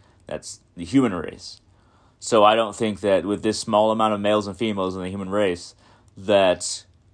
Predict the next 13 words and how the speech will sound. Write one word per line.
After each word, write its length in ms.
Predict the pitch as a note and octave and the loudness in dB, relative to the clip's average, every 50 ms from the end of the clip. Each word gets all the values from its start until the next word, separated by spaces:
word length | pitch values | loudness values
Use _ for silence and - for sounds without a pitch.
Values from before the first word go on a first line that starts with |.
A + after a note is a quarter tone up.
| _ | _
we 240 | _ G2 G#2 G2+ G2 | _ -4 -4 -4 -4
could 180 | G2 - A2+ G2 | -4 -4 -2 -2
have 220 | G2 F#2+ F#2 - | -2 -4 -4 -6
reproduced 520 | G2 F#2+ F2+ - G2 F#2+ F#2 F#2 F2 - | -10 -8 -6 -6 -4 -4 -4 -6 -6 -8
everybody 460 | - - F2 - E2+ F2+ - F#2+ F2 F#2 | -12 -12 -10 -10 -10 -8 -6 -6 -6 -2
that 180 | F2 E2 E2+ | -2 -4 -4
we 60 | F#2 | -2
have 160 | G2+ E2+ E2+ E2+ | -4 -4 -4 -4
now 320 | F#2+ G2 G2 F#2+ F2+ C2 | -4 0 2 2 2 2
effectively 880 | D2+ F#2 - - - C3 A#2+ A2 - - F#2 E2 F2 E2+ E2 D#2+ D#2 - _ _ - - _ _ _ _ _ | -2 -4 -6 -2 2 4 4 4 2 -8 -10 -8 -8 -10 -10 -10 -12 -16 _ _ -20 -20 _ _ _ _ _
and 680 | - G#2+ G#2+ G#2 G#2 G2+ G2 F#2+ F#2+ F#2 - - - - _ | 0 2 4 6 4 4 2 0 -6 -8 -10 -12 -14 -16 _
without 540 | - G2+ G2 - - G2 G2 F#2+ F2+ E2+ - | -6 -6 -6 -2 2 4 4 4 4 2 -2
having 640 | - - F#2+ F2+ F2 F2 F2+ E2+ E2+ E2+ D2+ B1 | -4 -2 -2 -2 0 -2 -6 -6 -8 -12 -14 -16